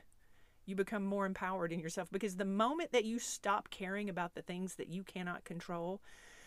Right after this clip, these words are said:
then you can put that energy into things that you can control, right? Isn't that lovely to think about? And a lot of times we feel like it's just, "Oh, I can't do it, Alma. It's too hard. It's just, it's, it's such an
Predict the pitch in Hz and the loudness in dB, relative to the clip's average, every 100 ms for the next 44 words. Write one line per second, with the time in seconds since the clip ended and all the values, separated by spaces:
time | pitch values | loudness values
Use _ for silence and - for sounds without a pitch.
0 | - - 170 175 196 185 175 165 165 - | -18 -8 -4 -4 -6 -4 -4 0 0 0
1 | 180 214 214 196 190 196 208 240 254 269 | -2 0 0 2 0 0 -2 -2 -2 -2
2 | - 302 370 359 359 330 277 269 233 175 | -2 -2 -2 -2 0 -2 -2 2 4 4
3 | 143 - - - 190 233 330 349 - - | 2 -2 -6 -2 2 4 2 0 -4 -20
4 | - - - - - 294 349 339 - 190 | -20 -20 -20 -16 -8 -4 0 0 0 0
5 | 165 160 160 170 170 170 170 160 165 165 | 2 2 2 0 0 -4 -6 -6 -4 -4
6 | 165 - - - - - 330 349 427 415 | -4 -8 -18 -18 -18 0 4 8 8 6
7 | 254 226 214 233 226 262 233 233 208 202 | 4 2 2 0 0 6 6 6 4 6
8 | 190 - 226 - - 226 - - - 220 | 4 2 -4 -4 0 0 0 -4 -4 -2
9 | 220 190 - 208 185 214 214 196 190 196 | 0 -2 -2 -2 2 4 4 4 2 0
10 | 190 - - 226 208 233 247 226 208 - | -2 -6 -4 -2 4 6 6 6 4 2
11 | - 208 - - - - - - 214 - | -2 -2 -2 -8 -18 -18 -14 -4 -4 -2
12 | - - 208 - 254 247 220 | -6 -2 -2 2 2 4 2